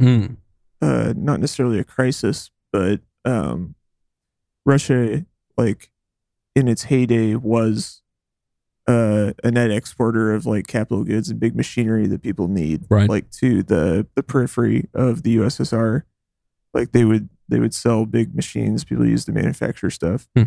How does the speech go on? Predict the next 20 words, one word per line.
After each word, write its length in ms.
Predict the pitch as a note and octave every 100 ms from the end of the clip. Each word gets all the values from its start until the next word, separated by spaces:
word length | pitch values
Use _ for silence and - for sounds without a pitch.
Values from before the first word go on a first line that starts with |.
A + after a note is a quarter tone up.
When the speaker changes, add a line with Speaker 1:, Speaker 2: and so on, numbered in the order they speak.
| -
Speaker 2:
Uh, 340 | A#2+ A2+ A2 A2
but 160 | A2
then 200 | B2 B2
later 420 | A#2 B2+ A#2 A2+ G2
in 340 | A2+ A#2 A2
the 60 | A2+
late 220 | B2 -
seventies 460 | B2 A#2+ A#2 G#2+
and 100 | A#2+
eighties, 380 | A2+ A2 G#2+ A2+
that 180 | - C#2+
stopped 540 | - - D2 D2+ -
and 80 | A2
it 60 | F#2+
went 260 | F#2 F2 _ _ -
in 340 | B2 G#2+ -
the, 320 | F2 G#2 F2+ F2
the 100 | G#2
reverse 420 | G2+ A#2 G#2 -
direction. 600 | F#2 F#2 G2 - - D3